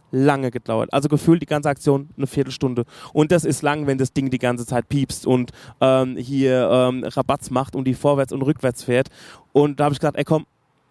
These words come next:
ich probier's jetzt einfach. Ähm, ich, wenn die Bullen kommen, sagt er schnell Bescheid, ich spring raus.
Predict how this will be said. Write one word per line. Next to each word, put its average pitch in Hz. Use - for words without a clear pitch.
ich -
probier's 160
jetzt 160
einfach. 135
Ähm, 143
ich, -
wenn 147
die 156
Bullen 160
kommen, 151
sagt 147
er 147
schnell 147
Bescheid, 147
ich 139
spring 143
raus. 139